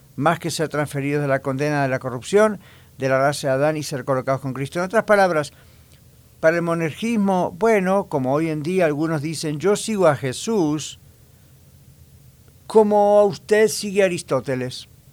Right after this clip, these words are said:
o como usted sigue a Platón, o como el otro sigue a Madonna", cualquiera que se le ocurra tener una nueva religión, u Oprah Winfrey,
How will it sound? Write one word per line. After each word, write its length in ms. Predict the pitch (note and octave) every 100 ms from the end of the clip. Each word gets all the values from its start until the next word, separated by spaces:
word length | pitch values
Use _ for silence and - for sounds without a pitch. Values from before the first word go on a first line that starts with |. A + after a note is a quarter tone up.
| - _ - -
o 160 | E3+ E3
como 220 | F3+ F3+
usted 260 | F3 G#3 G#3
sigue 320 | G#3 G3+ F#3
a 80 | E3
Platón, 560 | D#3 C#3+ B2 A#2 B2+ - - - -
o 140 | D#3 D#3
como 240 | F#3 F3+
el 100 | F3+
otro 380 | G3 G#3+ G#3+ F#3+
sigue 600 | - F#3+ F#3 F#3 F3 D#3+
a 580 | D3+ C#3+ C3+ B2 A#2+ A#2
Madonna", 760 | C3+ B2+ C#3 B2+ A2 G#2 - -
cualquiera 500 | D#3 C#3+ - G3 G3
que 120 | D3
se 120 | -
le 60 | C#3+
ocurra 400 | C3+ D3+ D#3 C#3+
tener 160 | C3 C3+
una 160 | C3
nueva 220 | C3 C3+
religión, 420 | A#2 A2+ - G#2 - - _ - - - _ -
u 180 | C#3+ D#3+
Oprah 340 | F3+ - D3+
Winfrey, 560 | C3 C3 A2 - D#2+ -